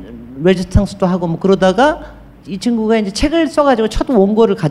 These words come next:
가져다 보여줍니다. 스테판 의사한테 보여주는데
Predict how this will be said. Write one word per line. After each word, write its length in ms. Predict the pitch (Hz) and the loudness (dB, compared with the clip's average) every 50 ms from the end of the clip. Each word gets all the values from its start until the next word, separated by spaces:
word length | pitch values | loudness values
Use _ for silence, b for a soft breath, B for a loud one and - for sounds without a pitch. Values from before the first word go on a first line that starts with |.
| - - - | -4 -6 -10
가져다 360 | - - 151 175 160 165 165 | -8 -4 -4 -2 0 -2 -2
보여줍니다. 520 | 170 - 175 196 190 196 175 156 139 131 | 2 4 4 4 4 2 -2 -2 -2 -2
스테판 420 | 127 - - - - 233 - 208 175 | -4 -2 -2 -4 -4 0 0 0 2
의사한테 380 | 151 135 131 175 165 156 156 151 | 2 0 0 0 0 0 -2 -4
보여주는데 920 | - 165 165 170 165 151 156 143 135 139 143 147 196 214 175 127 - | -2 0 0 0 0 0 -4 -4 -4 -6 -6 -4 -2 -2 -2 -2 -4